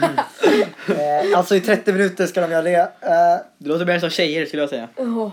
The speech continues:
Speaker 1: ja, men det var tydligen killar. Eh, det är
Speaker 2: Inget
Speaker 1: snabba
Speaker 2: fel med
Speaker 1: nyheter här nu.
Speaker 3: Väldigt snabba nyheter.
Speaker 1: Malmköping, Flen. Eller Malmköping.
Speaker 3: Flen Malmköping, eller?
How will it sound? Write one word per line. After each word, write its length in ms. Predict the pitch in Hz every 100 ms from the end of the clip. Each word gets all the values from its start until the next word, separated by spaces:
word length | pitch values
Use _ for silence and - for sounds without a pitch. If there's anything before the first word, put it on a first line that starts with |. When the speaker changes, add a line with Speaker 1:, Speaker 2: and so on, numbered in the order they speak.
| -
Speaker 1:
ja, 180 | 151 170
men 100 | 202
det 60 | 208
var 100 | 247
tydligen 280 | 247 220 214
killar. 360 | 220 175 175 135
Eh, 60 | - - _ _ _ _ _ _ _ _ _ _ _ _ _ _ _ _
det 80 |
är 220 | - - 147
Speaker 2:
Inget 180 | 170
Speaker 1:
snabba 160 | 233 214 240
Speaker 2:
fel 60 |
med 60 | 262
Speaker 1:
nyheter 240 | 254 269 220
här 160 | 151
nu. 180 | 139 135 151 -
Speaker 3:
Väldigt 340 | 262 240 233
snabba 220 | 233 220
nyheter. 380 | 214 202 190 190 _ _ _ _ _
Speaker 1:
Malmköping, 760 | 165 170 160 180 165 185 170 - _ _ _
Flen. 560 | - 165 190 170 131 131 -
Eller 320 | 156 165 156 - - _ - _
Malmköping. 240 | - 202 247
Speaker 3:
Flen 100 | 269
Malmköping, 720 | 254 175 131 339 - 190 196
eller? 120 | 226